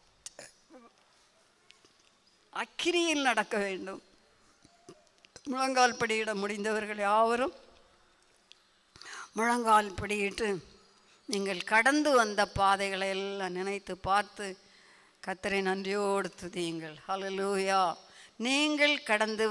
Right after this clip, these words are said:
வந்த, அவரவர் கடந்து வந்த பாதை அவரவருக்கு தான் தெரியும், மற்றவர்களுக்கு அது தெரியாது. உங்களுக்கு, நீங்கள் அங்கலாய்ப்போடு இருந்த நேரத்தில் கர்த்தர்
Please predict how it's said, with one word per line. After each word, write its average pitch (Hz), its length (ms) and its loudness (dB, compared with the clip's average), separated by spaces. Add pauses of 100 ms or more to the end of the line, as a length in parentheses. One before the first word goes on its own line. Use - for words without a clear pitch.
வந்த, 208 200 0 (200)
அவரவர் 285 640 4
கடந்து 214 320 0
வந்த 208 240 0 (180)
பாதை 208 340 4 (480)
அவரவருக்கு 196 600 0 (120)
தான் 214 180 0 (140)
தெரியும், 208 460 -6
மற்றவர்களுக்கு 214 800 -2
அது 202 100 -8 (140)
தெரியாது. 233 400 2 (760)
உங்களுக்கு, 294 460 -6 (140)
நீங்கள் 277 380 -2
அங்கலாய்ப்போடு 285 840 2
இருந்த 269 200 -2 (120)
நேரத்தில் 285 540 0
கர்த்தர் 285 320 0